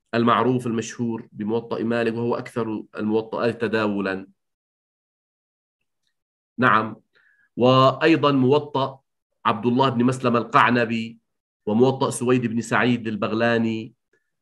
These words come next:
وموطأ ابن وهب، عبد الله بن وهب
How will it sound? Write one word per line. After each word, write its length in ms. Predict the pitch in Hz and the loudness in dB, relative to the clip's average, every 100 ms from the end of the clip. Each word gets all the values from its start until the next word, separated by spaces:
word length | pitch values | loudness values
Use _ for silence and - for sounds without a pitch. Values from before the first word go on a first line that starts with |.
| - | -6
وموطأ 1600 | 117 127 131 - - _ _ _ - 110 120 139 139 131 120 - - | 0 2 2 -2 -8 _ _ _ -10 -4 -2 -2 -4 -4 -4 -6 -8
ابن 240 | 107 110 | -4 0
وهب، 380 | 110 139 127 - _ _ | 2 4 2 -4 _ _
عبد 160 | 101 87 | -14 -10
الله 240 | 98 107 | -8 -6
بن 180 | 104 95 | -6 -4
وهب 360 | 101 143 - | 0 0 -2